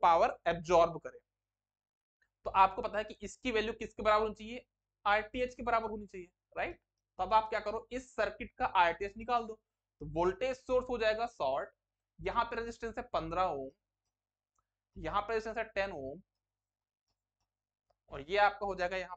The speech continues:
पे open circuit आरटीएच निकालने के लिए। तो आरटीएच कितना हो जाएगा? पन्द्रह और दस, पन्द्रह और पैरेलल दस, तो कितना हो जाएगा? आरटीएच will be equals to fifteen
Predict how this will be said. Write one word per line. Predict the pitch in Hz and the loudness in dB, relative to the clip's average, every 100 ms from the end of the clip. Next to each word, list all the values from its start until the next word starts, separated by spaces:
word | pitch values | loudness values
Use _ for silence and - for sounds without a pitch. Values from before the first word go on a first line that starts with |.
| - | -16
पे | - _ - | -20 _ -10
open | 208 247 247 | -8 -6 -6
circuit | 240 226 220 - 185 | -8 -10 -12 -6 0
आरटीएच | 202 196 233 233 | 0 0 -10 -8
निकालने | 220 214 | -10 -10
के | 196 185 | -16 -16
लिए। | 180 _ _ _ _ _ - | -18 _ _ _ _ _ -16
तो | - | 0
आरटीएच | 160 170 - - | 2 2 0 -10
कितना | 170 - | -10 -4
हो | 233 | -2
जाएगा? | 147 139 135 - _ _ - | -2 -4 -8 -14 _ _ 2
पन्द्रह | 180 185 202 247 | 4 4 4 6
और | 247 | 6
दस, | 247 254 - _ _ _ _ _ 190 | 4 -2 -8 _ _ _ _ _ 6
पन्द्रह | 196 226 | 8 10
और | 262 262 226 | 10 10 8
पैरेलल | 220 226 277 320 _ _ _ _ 160 | 8 6 0 -2 _ _ _ _ 4
दस, | 185 262 - _ _ _ | 8 8 6 _ _ _
तो | - | -16
कितना | 196 - | -12 -4
हो | 240 | -2
जाएगा? | 165 143 151 160 | 0 -2 -2 4
आरटीएच | 151 151 220 208 | 4 2 -6 -10
will | 202 208 | -10 -10
be | |
equals | 196 214 214 | -8 -4 -4
to | - - _ _ _ _ _ _ _ _ _ _ _ _ - - | -6 -20 _ _ _ _ _ _ _ _ _ _ _ _ -14 -6
fifteen | 202 - - 233 269 | -6 -8 -10 -8 -6